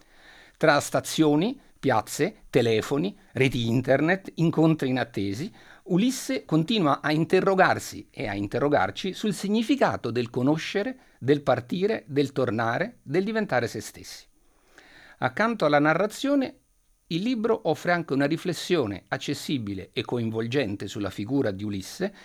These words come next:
nella tradizione letteraria, da Omero a Dante, fino ad interpretazioni moderne di autori come Joyce e Saba,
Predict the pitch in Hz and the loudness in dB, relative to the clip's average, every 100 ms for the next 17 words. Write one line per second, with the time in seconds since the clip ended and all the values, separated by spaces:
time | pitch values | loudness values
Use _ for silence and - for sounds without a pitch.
0 | - 120 147 151 170 185 185 196 180 143 | -8 -2 2 2 0 -4 -2 0 2 2
1 | 135 120 92 80 78 92 _ _ - 110 | 2 0 -2 -6 -14 -18 _ _ -8 -2
2 | 113 135 170 185 233 - _ _ 120 117 | 2 4 4 4 0 -4 _ _ -6 -2
3 | 117 95 104 - 214 - - - 247 262 | -2 -2 -4 -6 -8 -12 -20 -8 -2 2
4 | 165 151 151 160 151 - 180 156 143 139 | 2 2 0 0 0 0 0 4 4 6
5 | 143 135 120 117 113 123 127 110 - 113 | 4 4 0 0 0 0 0 0 -2 -2
6 | 104 95 135 196 220 - - 170 - 85 | -2 0 2 2 -2 -12 -8 -8 -4 -6
7 | 82 - | -6 -14